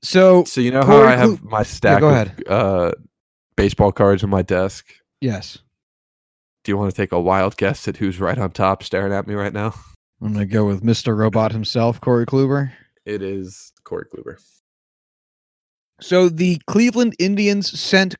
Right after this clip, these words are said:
Speaker 1: Corey Kluber, their two-time Cy Young winning pitcher, to the Texas Rangers in exchange for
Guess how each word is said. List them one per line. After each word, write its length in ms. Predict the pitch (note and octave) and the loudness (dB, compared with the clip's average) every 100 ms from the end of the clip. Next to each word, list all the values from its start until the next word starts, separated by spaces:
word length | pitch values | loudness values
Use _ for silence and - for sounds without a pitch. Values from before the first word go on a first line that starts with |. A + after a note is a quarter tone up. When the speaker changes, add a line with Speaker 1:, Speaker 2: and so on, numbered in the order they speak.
| _ | _
Speaker 1:
Corey 420 | - F#3 F#3+ G3+ G3 | 0 4 4 2 0
Kluber, 640 | - E3+ G#3+ D3 A2 D3 _ _ _ _ - | -4 -2 0 -2 -2 -4 _ _ _ _ -12
their 240 | A2+ A#2+ | -4 -4
two-time 600 | A2+ - F3+ D#3+ D3 B2+ | -2 -4 -2 0 0 0
Cy 320 | A#2 - D#3+ D3+ | -4 -2 0 2
Young 280 | C#3+ C#3 | 2 0
winning 240 | A#2+ A#2 A2 | -2 -4 -2
pitcher, 500 | F#3 F#3+ D#3+ C#3 B2+ _ _ _ _ - | -2 -2 0 0 -2 _ _ _ _ -8
to 420 | B2+ B2+ B2 A#2+ | 0 2 2 0
the 280 | A#2 A#2+ A2 _ | -2 -2 -2 _
Texas 540 | - A#3+ A#3 A3+ G3+ | 0 0 0 -4 -4
Rangers 500 | E3+ G#3+ A3+ D#3 C#3 | 0 0 0 2 2
in 80 | A#2+ | 2
exchange 500 | C3 - D#3+ D#3 D3+ | -4 -2 -2 -2 -4
for 260 | - C#3+ C#3 | 0 2 2